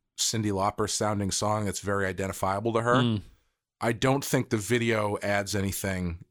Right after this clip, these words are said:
Speaker 1: as far as the song goes. And the video, it, uh, it's one of the few times where the video is ex-, much, much, much longer than the song.
Speaker 2: Yeah.
Speaker 1: So they just keep playing the same song over and over and over again.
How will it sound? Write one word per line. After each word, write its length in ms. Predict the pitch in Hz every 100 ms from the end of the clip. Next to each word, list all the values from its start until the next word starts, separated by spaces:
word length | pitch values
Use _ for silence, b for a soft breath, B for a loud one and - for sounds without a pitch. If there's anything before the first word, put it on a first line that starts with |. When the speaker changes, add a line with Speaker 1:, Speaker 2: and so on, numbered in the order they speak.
| _ -
Speaker 1:
as 140 | 101
far 300 | - 101 95
as 100 | 90
the 80 | -
song 380 | - 104 104 92
goes. 320 | 82 80 -
And 180 | 120 117
the 40 |
video, 400 | 117 180 143 113
it, 200 | 139 139 -
uh, 440 | 123 110 107 101 92 _ _ _ _ _ -
it's 180 | 143 151
one 140 | 190
of 100 | 151
the 80 | 143
few 360 | - 156 165
times 440 | 160 156 156 143 117
where 140 | 123
the 80 | 113
video 540 | 98 120 135 131 120 107
is 280 | 101 92
ex-, 220 | 98 - - 117
much, 520 | 104 113 143 - 104
much, 380 | 113 123 - -
much 440 | 107 117 120 -
longer 320 | 107 107 101
than 200 | 98 98
the 80 | 92
song. 380 | - 92 95 113
Speaker 2:
Yeah. 240 | 131 120 101 - -
Speaker 1:
So 200 | - 127
they 140 | 120
just 240 | 117 143 -
keep 240 | - -
playing 400 | - 135 131 123
the 60 | 104
same 400 | - 113 110 104
song 400 | - 120 113 101
over 360 | - 107 101 101
and 80 | 98
over 280 | 98 90
and 80 | 90
over 240 | 98 110 95
again. 360 | 82 80 78